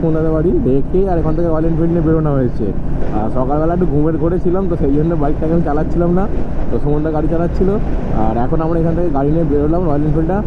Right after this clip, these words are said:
তো আমি নিয়েছি এখন, মোটামুটি আমি চালাবো। চলো, এবার এনফিল্ড নিয়ে বাইক চালাচ্ছি আজকে, মানে প্রথমবার। আর মোটর ব্লগিংয়ে ফার্স্ট টাইম হচ্ছে রয়্যাল এনফিল্ড নিয়ে আমার।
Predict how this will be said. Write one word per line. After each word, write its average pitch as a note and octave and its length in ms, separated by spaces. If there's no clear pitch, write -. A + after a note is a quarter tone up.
তো B2+ 40
আমি C#3+ 240
নিয়েছি E3+ 380
এখন, F3 220
মোটামুটি D3 340
আমি D#3 240
চালাবো। D#3 280
চলো, E3 280
এবার A#2 560
এনফিল্ড D#3+ 280
নিয়ে F#3 260
বাইক E3+ 300
চালাচ্ছি F3 380
আজকে, E3+ 240
মানে E3 160
প্রথমবার। F3 480
আর A2+ 80
মোটর C#3+ 220
ব্লগিংয়ে E3 440
ফার্স্ট D#3 220
টাইম E3+ 160
হচ্ছে D#3+ 180
রয়্যাল D3+ 180
এনফিল্ড C#3+ 300
নিয়ে A2+ 260
আমার। G2 180